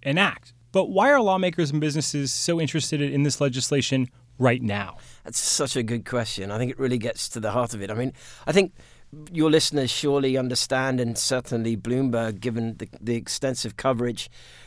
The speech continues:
Speaker 2: that trade policy in the United States is a complex issue. I think the debate around the efficacy of trade for our economy has gone downhill, not up. And I say that in the context of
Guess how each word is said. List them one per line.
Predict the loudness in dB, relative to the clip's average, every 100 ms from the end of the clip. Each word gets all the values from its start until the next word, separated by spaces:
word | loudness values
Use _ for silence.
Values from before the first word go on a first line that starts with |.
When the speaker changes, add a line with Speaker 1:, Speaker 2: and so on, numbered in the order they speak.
| -2
Speaker 2:
that | -2 -2 -20 -20 -10
trade | 2 4 4 2
policy | 0 2 0 -2 -2 -2
in |
the | -2
United | -2 -2 -4 -4
States | -4 -2 -2 -4
is | -8
a | -8
complex | -4 -6 -4 -6 -6 -8 -10 -10
issue. | -6 -6 -4 -8 -12 -16 -20 -20 -6
I | -4
think | 2 2 2
the |
debate | -4 0 4 2 4
around | 2 2 0 0
the | 0 0
efficacy | -2 0 0 0 -2 -4
of | -6
trade | -4 0 0 0
for | -4 -4
our | -2 -4
economy | -4 -2 0 0 -2
has | -6
gone | -4 -4
downhill, | -2 -2 0 0 -2
not | -4 -4 0
up. | 0 0 -10 -20 -20 -20 -10 0
And |
I | 2
say | 4 4
that | 4 0
in | 0
the | -2
context | 0 -2 0 -4 -4 -2
of | -2 -4